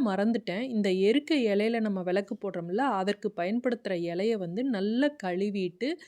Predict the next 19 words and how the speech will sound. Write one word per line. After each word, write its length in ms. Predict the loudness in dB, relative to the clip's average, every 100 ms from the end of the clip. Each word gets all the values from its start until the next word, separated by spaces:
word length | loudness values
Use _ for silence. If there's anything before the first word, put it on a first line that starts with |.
| -20 -20 -6
சுத்தம் 400 | -4 0 0 0
செஞ்சுட்டு, 340 | -2 -2 0 0
அதற்கு 460 | 0 -2 -2 -6
பிறகு 440 | -4 0 0 2 0
தான் 220 | 0 -2
அதுல 260 | -2 0
கோதுமையை 560 | 2 4 4 4 2 0
வைக்கணும். 460 | -2 -4 -4 -2 -2
மஞ்சள் 440 | 2 2 4 2
குங்குமம் 540 | 0 -2 -2 0 0
மறக்காம 500 | -2 -4 -4 -4 -2
அந்த 180 | -2 -2
இலையில 400 | -2 0 0 0
வச்சிருங்க. 480 | -2 -6 -6 -6 -8 -12 -20 -20 -8
அப்புறம் 400 | -4 -2 0 0
பாத்தீங்கன்னா, 420 | 0 -2 -2 -2
அடுத்த 380 | 0 0 0 -2
நாள் 220 | 0 0
என்ன 240 | -2 -4